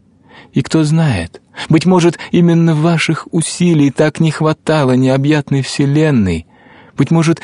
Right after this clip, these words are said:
именно ваша искорка света станет той крохотной, но важной частицей, которая позволит потоку вселенской любви прорвать плотины зла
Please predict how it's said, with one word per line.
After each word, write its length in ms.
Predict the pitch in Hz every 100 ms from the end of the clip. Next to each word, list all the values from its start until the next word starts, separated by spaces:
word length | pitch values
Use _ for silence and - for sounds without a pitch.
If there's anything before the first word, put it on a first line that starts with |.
| -
именно 480 | 170 175 175 175 175
ваша 580 | 151 143 160 165 151 170
искорка 680 | 165 - 160 147 156 151 151
света 580 | - 151 160 143 113 113
станет 460 | - 143 147 139
той 180 | - 147
крохотной, 760 | - 160 156 - 127 110 92 - - -
но 180 | 165 160
важной 540 | 143 160 160 156 156
частицей, 920 | 151 160 151 - 160 151 135 - 110 - -
которая 380 | - 156 160 156
позволит 580 | 156 151 156 160 156 - - -
потоку 600 | - 151 - 160 156 - 143
вселенской 920 | - - 147 147 160 151 139 - 147
любви 680 | 143 139 131 151 151 127 - - -
прорвать 760 | - 143 - 139 143 143 135 -
плотины 720 | 151 139 135 - 143 123 127
зла 540 | 131 139 135 98 87